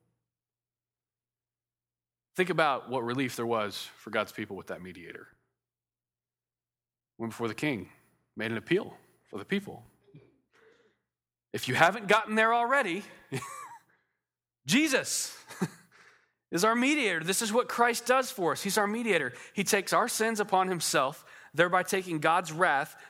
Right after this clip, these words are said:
that was directed upon us, upon himself. God can't just do a redo or an undo on wrath. Romans one eighteen says, "The wrath of God is towards unrighteousness because unrighteousness suppresses the truth." You're a sinner. The wages of sin is death because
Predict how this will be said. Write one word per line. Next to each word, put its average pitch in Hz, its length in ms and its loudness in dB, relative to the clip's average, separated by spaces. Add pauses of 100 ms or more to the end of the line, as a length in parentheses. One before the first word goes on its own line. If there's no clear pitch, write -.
that 147 80 -2
was 151 160 0
directed 156 360 0
upon 190 340 0
us, 127 220 -4 (220)
upon 170 200 2
himself. 156 420 0 (240)
God 202 320 4
can't 226 260 -2
just 202 240 0
do 208 120 4
a 175 40 2
redo 214 520 0
or 190 140 4
an 170 140 -2
undo 214 360 4
on 156 160 2
wrath. 151 500 2 (300)
Romans 185 280 2
one 196 160 2
eighteen 180 320 0
says, 131 180 -4
"The 123 100 -2
wrath 147 380 2
of 208 140 -10
God 151 340 2 (260)
is 135 120 -6
towards 160 260 -2
unrighteousness 170 840 0 (180)
because 156 300 2
unrighteousness 151 680 0
suppresses - 440 -2
the 135 100 -6
truth." 127 340 -4 (200)
You're 135 160 -2
a 110 40 -2
sinner. 220 520 0 (180)
The 143 60 -6
wages 156 260 0
of 151 80 -4
sin 143 200 -2
is 120 100 -6
death - 580 2
because 147 220 -2